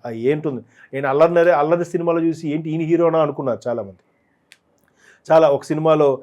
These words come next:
రవిబాబు సినిమాలో లావుగా లడ్డూ బాబు, లడ్డూ బాబు అని సినిమా, అలా సూపర్ క్యారెక్టర్, లావు అయ్యి సన్నబడతాడు, మళ్ళీ లావు అయిపోతాడు, <clears throat> అది కూడా బాగా చేశాడు. అంటే ప్రతిదీ కూడా ఒక డిఫరెంట్గా వెళ్తున్నాడు ఆయన. So బచ్చలమల్లి కూడా ప్రస్తుతానికి ఉన్న వాటిలో రేటింగ్ గీటింగ్ ఇవన్నీ పక్కన పెడితే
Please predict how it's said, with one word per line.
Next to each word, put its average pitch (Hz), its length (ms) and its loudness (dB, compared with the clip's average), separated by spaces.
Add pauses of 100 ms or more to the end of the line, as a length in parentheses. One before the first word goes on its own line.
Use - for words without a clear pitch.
(180)
రవిబాబు 151 280 8
సినిమాలో 143 320 2
లావుగా 135 720 4 (280)
లడ్డూ 143 240 4
బాబు, 117 440 4
లడ్డూ 120 220 -2
బాబు 127 220 4
అని 117 80 -6
సినిమా, 110 300 -12
అలా 113 520 -10
సూపర్ 120 300 -8
క్యారెక్టర్, 107 420 -10
లావు 120 320 -2
అయ్యి 120 360 -10 (380)
సన్నబడతాడు, 151 640 4
మళ్ళీ 135 300 4
లావు 131 300 6
అయిపోతాడు, 110 500 -6 (520)
<clears throat> - 340 0
అది 120 160 -8
కూడా 120 180 -4
బాగా 110 180 -6
చేశాడు. 107 400 -14 (100)
అంటే 110 180 -4
ప్రతిదీ 247 460 0
కూడా 226 220 6
ఒక 135 320 4 (380)
డిఫరెంట్గా 220 600 2
వెళ్తున్నాడు 156 440 2
ఆయన. 95 120 -14 (420)
So 220 80 6
బచ్చలమల్లి 208 500 2
కూడా 196 420 0 (280)
ప్రస్తుతానికి 190 480 2
ఉన్న 190 120 4
వాటిలో 185 300 2
రేటింగ్ 170 560 0
గీటింగ్ 165 320 -6
ఇవన్నీ 151 200 -8
పక్కన 131 240 -8
పెడితే 120 360 -12